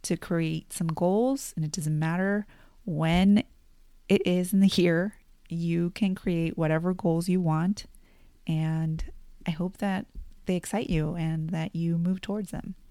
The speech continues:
Now, to get a copy of the goal planners, you can just go to the show notes and click on the link, or you can go to organizedchaospodcast dot com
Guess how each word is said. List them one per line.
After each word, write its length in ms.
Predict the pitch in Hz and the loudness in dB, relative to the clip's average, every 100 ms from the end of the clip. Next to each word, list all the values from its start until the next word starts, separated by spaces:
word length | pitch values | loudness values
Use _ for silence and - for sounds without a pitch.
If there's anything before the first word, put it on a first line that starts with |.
| - - _ - - | -20 -20 _ -12 2
Now, 120 | 202 | 2
to 100 | 202 | 4
get 100 | 196 | 2
a 40 | |
copy 260 | 208 220 240 | 2 2 2
of 80 | 226 | 2
the 80 | 208 | 2
goal 180 | 190 | 2
planners, 540 | 190 175 170 170 170 175 | 2 2 4 2 0 -2
you 60 | |
can 120 | 165 165 | -2 -2
just 320 | 170 170 - | -2 -4 0
go 160 | 175 | 2
to 80 | 185 | 4
the 120 | 190 | 2
show 200 | 202 175 | 2 2
notes 320 | 165 170 - - | 2 2 -2 -4
and 160 | 160 | -4
click 240 | - 175 190 | -2 -2 2
on 80 | |
the 60 | 208 | 4
link, 340 | 202 175 180 - - - _ | 4 2 0 -8 -20 -20 _
or 180 | 220 214 | 6 8
you 160 | 220 208 | 6 4
can 160 | 196 | 2
go 240 | 180 175 175 | 4 2 2
to 520 | - 185 170 170 - 175 | -2 0 2 2 0 2
organizedchaospodcast 2000 | 170 175 175 170 170 - - 170 160 175 - - - 202 208 - 202 202 - - | 2 2 2 2 0 -4 -6 -2 0 0 -4 -4 -2 0 -2 0 0 0 -2 -6
dot 280 | 160 156 208 | -2 0 -2
com 380 | - 220 220 | 0 2 4